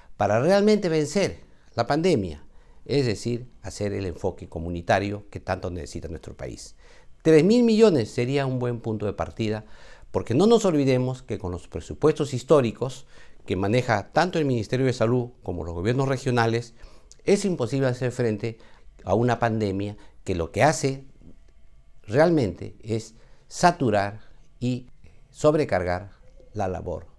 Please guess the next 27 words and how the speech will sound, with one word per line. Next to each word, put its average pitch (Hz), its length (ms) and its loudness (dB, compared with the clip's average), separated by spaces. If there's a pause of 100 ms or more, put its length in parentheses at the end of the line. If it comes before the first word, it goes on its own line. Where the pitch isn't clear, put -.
(120)
de 95 220 -8
los 90 240 -10
establecimientos 85 600 -12
de 92 60 -6
salud 85 300 -12 (300)
y 98 80 -8
de 90 80 -6
los - 120 -12
propios 90 320 -8
profesionales 76 760 -12
de 69 60 -16
la - 100 -20
salud. - 200 -18 (840)
Por 139 140 6
otro 202 220 6
lado, 143 360 4 (380)
es 143 220 0
muy 262 300 4
importante, 98 840 -4 (400)
dada 135 320 4
la 104 300 0
contagiosidad 92 960 -6
que 95 140 -6
tiene 82 580 -6 (200)
este 123 240 -6
virus, 90 440 -6 (500)
que 165 320 2